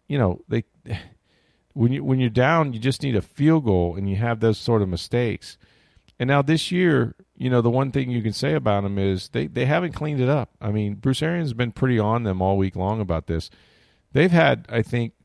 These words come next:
if you include the defense, like, twenty-four pre-snap penalties, which is a ton,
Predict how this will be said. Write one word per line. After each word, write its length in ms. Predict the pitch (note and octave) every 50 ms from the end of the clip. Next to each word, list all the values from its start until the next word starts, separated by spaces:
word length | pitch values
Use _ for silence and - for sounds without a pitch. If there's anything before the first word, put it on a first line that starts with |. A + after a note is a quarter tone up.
| _ _ _
if 200 | - - G2+ G2
you 80 | G#2+ G#2+
include 340 | G#2 - B2+ C3+ C3+ B2
the 80 | - G#2
defense, 540 | A2 A2+ A#2 A2 - - G2 F#2 F2+ - -
like, 180 | F#2+ F#2 -
twenty-four 720 | - - - C3+ C#3 D3 C3+ - - A#2 A2 G#2+ G#2+ G#2+ G2+
pre-snap 640 | _ - - A#2 A2+ - - - G#2 G2 F2 -
penalties, 560 | - - F#2 F#2 F2+ D#2+ C#2 - - - - _ _ _ _ _ _ _ _ _ _ _ _ _ _ -
which 160 | C3+ - -
is 100 | B2 G2+
a 80 | F2 -
ton, 580 | - - - - F3 D#3+ D#3+ - - - -